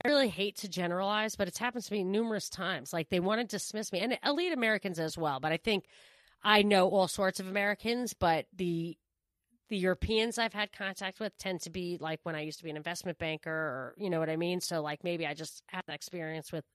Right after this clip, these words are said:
elite Europeans, and the elite Americans are the same way. But they get diluted by, like,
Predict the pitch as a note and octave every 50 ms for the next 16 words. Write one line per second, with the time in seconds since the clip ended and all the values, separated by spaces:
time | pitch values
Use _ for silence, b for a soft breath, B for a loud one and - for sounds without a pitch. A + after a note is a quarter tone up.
0 | _ - F3 E3+ F3+ F#3+ F#3 - _ _ _ - F#3+ F#3+ - F#3+ F#3+ F#3 F#3 F#3
1 | - - _ _ _ _ - F#3+ F#3+ E3+ D#3 D3 - F3+ F3 D#3+ F3 F3 E3 D#3+
2 | D#3+ D3+ D3+ D#3 - E3 D#3+ - D#3+ D#3 - - E3 D#3 F3 F#3 G#3 A3 G#3 b
3 | b b b b b b b b b b b b b b b b - F#3 G3 F#3+
4 | G3+ F3 - G3 F3 F3+ F3+ F#3+ G3 F#3+ F#3+ F3+ F3+ E3 D#3+ D#3+ D#3+ D#3+ - _
5 | _ _ _ _ _ - F#3 F3 E3